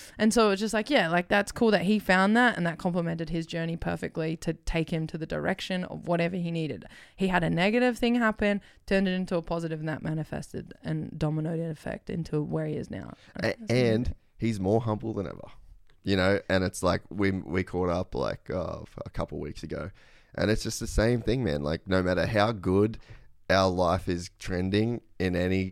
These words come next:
Speaker 2: given direction, like, if you step back, like, my life's going amazing, his life's going amazing. Guess what we both talked about?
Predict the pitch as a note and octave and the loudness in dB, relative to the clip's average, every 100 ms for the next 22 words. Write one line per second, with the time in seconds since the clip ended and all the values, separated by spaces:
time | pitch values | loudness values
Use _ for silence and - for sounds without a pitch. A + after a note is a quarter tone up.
0 | - G2 F#2+ F2+ F2 G2+ - A#2+ G2 F2+ | -2 0 0 0 0 -2 -2 0 0 0
1 | A#2 C3+ - C3+ - G#2 - F2+ - G#2 | -2 -4 2 2 4 2 4 -2 2 4
2 | G#2 F#2+ F#2 F#2 F2+ F#2 E2+ F2 F2+ F2+ | 4 2 0 0 0 0 -2 -2 -2 -4
3 | G#2+ E2 D2+ - - F2 E2+ D#2+ F2 F#2 | -4 -4 -6 -6 -2 -2 -2 -4 -4 -8
4 | - - - G2 A2+ A#2 A2+ G#2+ G#2 A2+ | -14 -20 -2 0 2 2 4 4 4 0
5 | - F2 - | 0 -2 -2